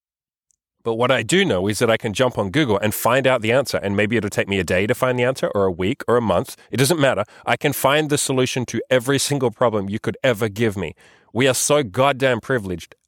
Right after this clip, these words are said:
all of us, on this earth, as long as we're not in the middle of a war zone right now, as long as we have the internet, which most people do, unless you're in fucking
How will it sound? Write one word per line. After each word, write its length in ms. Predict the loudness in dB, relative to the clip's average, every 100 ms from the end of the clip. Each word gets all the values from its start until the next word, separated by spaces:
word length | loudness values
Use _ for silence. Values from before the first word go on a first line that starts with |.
| _
all 200 | 2 2
of 120 | 0
us, 260 | -2 -4 -8 _ _ -4
on 140 | 0
this 180 | 0 0 0
earth, 320 | 0 0 -6 _ -4
as 120 | 0
long 200 | 2 2
as 100 | 2
we're 120 | 2
not 200 | 2 2
in 60 | 2
the 80 | 2
middle 200 | 2 2
of 120 | 0
a 40 |
war 320 | 0 2 2
zone 220 | 2 0 0
right 180 | -2
now, 220 | -2 -4 -6 _ _ _
as 160 | -2 2
long 160 | 2 2
as 80 |
we 100 | 0
have 200 | 0 -2
the 140 | 0 0
internet, 360 | 0 -2 -2
which 180 | -2 -4 -10 -2
most 280 | 0 0 -2
people 260 | -2 0
do, 180 | 2 2
unless 300 | 2 0 2
you're 100 | 0
in 140 | 0 -2
fucking 600 | -2 -2 0 -2 -2